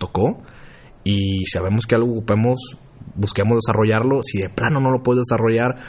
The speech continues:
busca a alguien que lo tenga. Y sí.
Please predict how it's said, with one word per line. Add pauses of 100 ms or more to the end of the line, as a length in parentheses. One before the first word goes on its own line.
(140)
busca
a
alguien
que
lo
tenga. (600)
Y
sí.